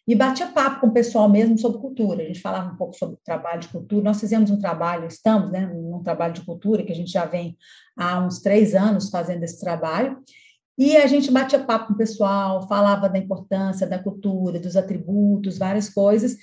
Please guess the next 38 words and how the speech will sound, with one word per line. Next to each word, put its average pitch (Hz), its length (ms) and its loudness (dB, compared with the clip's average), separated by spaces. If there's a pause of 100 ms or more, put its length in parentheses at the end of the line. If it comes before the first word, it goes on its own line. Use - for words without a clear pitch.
(140)
e 320 180 -2
depois 262 300 6
abria 220 300 2
pra 220 100 -4
perguntas, 208 1080 0
N, 170 540 -4
perguntas, 180 480 -2
quem 190 160 -2
quiser 185 260 -2
perguntar 185 300 2
o 190 120 2
que - 100 -16
quisesse. - 540 -2 (340)
E 254 60 6
a 269 100 8
gente 294 420 2
manteve 294 640 6
esse 185 180 2
ritual, 170 460 0
né? 190 160 0
Então, 214 420 0
mais 226 320 6
de 254 80 6
novo, 180 520 4 (220)
era 196 160 0
um 208 60 4
ritual 202 420 2
que 208 140 -4
antes, 185 240 -2
como 208 160 4
ele 202 120 6
era 190 120 2
presencial, 185 580 0
ele 180 120 0
era 175 100 -2
limitado 175 640 -2
àquela 185 220 0
região, 170 640 0